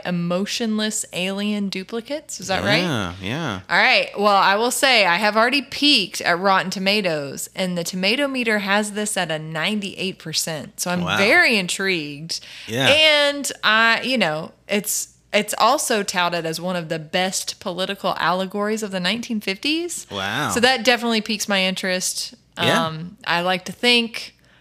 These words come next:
Speaker 1: I wanna know what was going on here and why this was made and all of those good things. So I'm excited about this. I've never seen it. I've always heard of it.
Speaker 2: Yeah.
Speaker 1: Um, of course, you know, it's a pretty popular title out there. So
Speaker 2: There, there was also a remake with Daniel Craig and Nicole Kidman, The Invasion.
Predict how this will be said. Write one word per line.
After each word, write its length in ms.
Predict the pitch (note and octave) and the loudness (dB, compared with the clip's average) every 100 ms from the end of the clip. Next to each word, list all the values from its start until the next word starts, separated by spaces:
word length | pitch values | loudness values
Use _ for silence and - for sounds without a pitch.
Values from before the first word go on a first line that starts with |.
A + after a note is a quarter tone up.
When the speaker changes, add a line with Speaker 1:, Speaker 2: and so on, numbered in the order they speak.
| _ - | _ -2
Speaker 1:
I 60 | F3 | 0
wanna 200 | F3+ F3 | 0 0
know 300 | F3 E3+ E3+ | -2 0 0
what 180 | E3 - | -2 -4
was 100 | E3+ | -6
going 280 | E3+ E3+ | -4 -4
on 160 | D#3+ E3 | -4 -4
here 480 | E3+ E3 D#3 D#3 - E3 | -4 -4 -4 -4 -6 -10
and 160 | D#3+ | -6
why 260 | D#3 D#3 D#3+ | -2 0 -2
this 220 | D#3+ - | -4 -8
was 160 | D#3+ E3 | -8 -6
made 320 | D#3 D3+ D3+ | -8 -6 -8
and 120 | D3 | -6
all 200 | D#3 F#3+ | -2 -2
of 100 | F#3 | -2
those 220 | E3 E3 | -4 -4
good 180 | E3 D#3 | -6 -8
things. 340 | B2 G#2+ - | -8 -10 -10
So 160 | - F#3 | 0 2
I'm 200 | E3+ C#4 | 4 4
excited 440 | C#5+ - C5 C5 F4 | 4 2 2 2 4
about 260 | C4+ A3 | 2 2
this. 220 | G#3+ E3+ F#3 | 0 -2 0
I've 160 | F#3 | 0
never 200 | A#3 C4 | 2 0
seen 280 | E4 C#4 C4+ | -2 -2 0
it. 120 | C4 - | 0 2
I've 160 | F#3 | 2
always 240 | F#3+ A#3+ C4 | 2 0 -2
heard 180 | A3+ | -4
of 80 | A3 | -2
it. 260 | G#3+ G#3+ - - | -2 -2 -6 -8
Speaker 2:
Yeah. 380 | A2+ C3 F#3 A2 - | 0 2 2 0 0
Speaker 1:
Um, 280 | F3 E3+ F3 | -2 0 -4
of 120 | - | -4
course, 420 | G#3 F#3+ - - | -2 -2 -4 -6
you 120 | F#3+ | -6
know, 180 | D3 C#3+ | -6 -6
it's 160 | E3 - | -8 -12
a 20 | |
pretty 300 | - E3+ E3 | -10 -8 -8
popular 480 | - D#3+ E3+ D#3+ D3 | -6 -6 -4 -6 -4
title 360 | D#3+ D3+ D3 | -4 -4 -4
out 220 | C#3+ D3+ | -8 -10
there. 260 | - - F3+ | -10 -12 -12
So 180 | - - | -10 0
Speaker 2:
There, 160 | E3+ F3 | 2 2
there 300 | E3+ D#3+ D#3 | 0 2 2
was 120 | D3+ | 2
also 560 | F#3 F#3+ G3+ D#3 C#3+ B2+ | 2 2 2 2 2 0
a 220 | C3 B2+ | 0 0
remake 680 | B2 G3 E3+ G#2 G#2 - - | 0 -2 -2 -4 -6 -10 -12
with 140 | B2 | -8
Daniel 320 | B2+ C3 B2+ A2+ | -2 0 -2 -6
Craig 400 | - B2 A#2+ A#2 | -4 -2 -2 -6
and 80 | |
Nicole 260 | A2+ - A2 | -10 -10 -12
Kidman, 640 | - D#3+ C#3+ G#2+ G2 G2 | -4 -2 -2 -4 -4 -6
The 100 | G2+ G#2+ | -6 -6
Invasion. 800 | G2 C3 F3 B2+ G2 F2 G#2 | -2 0 2 0 -2 -6 -14